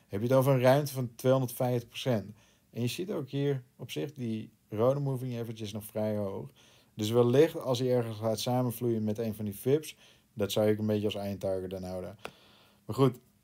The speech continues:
dit is even V R A. Ik hoop dat je er wat aan hebt en wees altijd voorzichtig. Ik kreeg vandaag ook nog een paar, maar ik ga die gewoon voor morgen bewaren.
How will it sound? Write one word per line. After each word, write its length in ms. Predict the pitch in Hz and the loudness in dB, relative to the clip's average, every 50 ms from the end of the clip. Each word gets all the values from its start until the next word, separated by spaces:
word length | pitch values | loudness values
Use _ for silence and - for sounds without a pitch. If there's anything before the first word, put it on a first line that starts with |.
| _ _ _ - | _ _ _ -2
dit 140 | 127 139 151 | 2 2 4
is 60 | 156 | 6
even 380 | 156 160 147 143 139 143 127 117 | 8 8 8 8 8 6 2 0
V 100 | - - | 2 4
R 240 | 143 131 127 120 113 | 6 6 6 6 4
A. 320 | - - 139 151 160 160 | 0 -2 2 2 4 4
Ik 80 | 156 139 | 2 2
hoop 160 | 139 131 123 | 2 2 2
dat 140 | 123 120 110 | 2 2 2
je 60 | 110 | 2
er 60 | 110 | 2
wat 180 | 104 107 107 101 | 4 4 4 2
aan 80 | 98 | 0
hebt 300 | 95 95 120 143 160 151 | 0 4 6 6 6 4
en 140 | - 113 113 | 0 -4 0
wees 220 | 107 107 104 95 101 | 2 2 2 2 0
altijd 300 | 101 98 104 101 92 - | -2 0 0 -2 -2 -2
voorzichtig. 520 | - 95 - - 139 139 135 135 - 123 | -6 -8 -4 2 4 4 4 4 2 -6
Ik 160 | 127 123 113 | -6 -6 -6
kreeg 260 | - 127 123 120 123 | -2 -2 -2 -2 -2
vandaag 540 | - 131 123 113 104 117 123 135 143 131 - | -4 -4 -4 -2 0 0 0 0 0 0 0
ook 160 | 120 131 131 | 2 2 2
nog 260 | 127 117 107 107 - - | 2 0 -2 -4 -8 -10
een 180 | 110 98 95 - | -10 -10 -10 -6
paar, 440 | - 92 92 101 123 147 147 127 | -6 -4 -4 -4 -6 -6 -8 -6
maar 300 | 123 117 117 117 117 117 117 - - - _ _ | -4 -2 -2 0 -2 -2 -4 -8 -20 -20 _ _
ik 120 | - - | -16 -8
ga 140 | - - 123 | 2 4 4
die 180 | 117 123 139 131 | 6 6 4 2
gewoon 280 | - - 139 135 127 | 4 4 6 6 6
voor 140 | 117 - 117 | 4 0 2
morgen 320 | 110 113 117 120 113 101 101 | 4 6 6 6 6 4 0
bewaren. 520 | 95 92 90 90 90 87 87 87 87 - | -2 -2 -2 -2 -2 -4 -6 -8 -10 -12